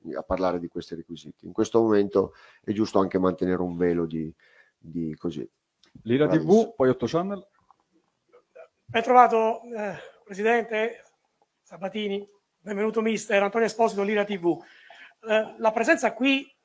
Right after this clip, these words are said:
Speaker 3: del direttore, ma soprattutto del presidente, che ha puntato, entrambi hanno puntato su un allenatore importante, che ha un curriculum forte, testimonia come questa società,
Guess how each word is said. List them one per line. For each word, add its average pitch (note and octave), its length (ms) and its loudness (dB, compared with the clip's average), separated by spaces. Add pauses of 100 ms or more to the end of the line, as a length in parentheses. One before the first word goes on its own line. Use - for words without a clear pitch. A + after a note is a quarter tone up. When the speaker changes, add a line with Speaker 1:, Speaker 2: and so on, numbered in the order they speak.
(140)
Speaker 3:
del - 340 -4
direttore, A3 540 4
ma G3 260 -2 (460)
soprattutto - 480 -6
del G3+ 180 2
presidente, D3+ 840 -8 (1160)
che F3 160 -6
ha D#3 180 -4
puntato, F#3 720 -2
entrambi D#3 460 -2
hanno D3 140 -6
puntato D#3 300 -8
su D#3 180 -10
un D3+ 160 -8
allenatore D#3 680 -4 (180)
importante, D3+ 760 0
che D#3+ 140 -6
ha E3 80 2
un E3 80 0
curriculum D#3+ 760 -2 (1300)
forte, D#3+ 720 0 (220)
testimonia A#3+ 440 6
come B3+ 220 6
questa A3 200 4
società, A3+ 600 6